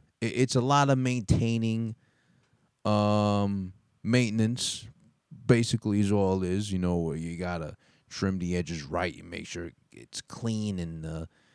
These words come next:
to the point where you're satisfied and all that stuff, which I'll never know about because some people grow beards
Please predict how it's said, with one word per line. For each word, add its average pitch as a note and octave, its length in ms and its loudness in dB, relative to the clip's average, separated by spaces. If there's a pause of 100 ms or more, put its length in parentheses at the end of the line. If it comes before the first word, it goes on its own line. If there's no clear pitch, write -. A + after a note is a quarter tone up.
(220)
to A2+ 100 2
the G#2 80 4
point G#2+ 240 2
where F#2+ 120 -2
you're E2 100 -8
satisfied F#2+ 580 -6
and F2+ 120 -8
all F2+ 120 -4
that F2 140 -4
stuff, F#2 340 -2 (300)
which A#2 180 2
I'll D3 140 6
never C3 260 2
know G2 240 2
about F2 240 0
because G2+ 300 0
some B2+ 180 0
people A#2+ 240 2
grow A2+ 240 6
beards G2+ 580 6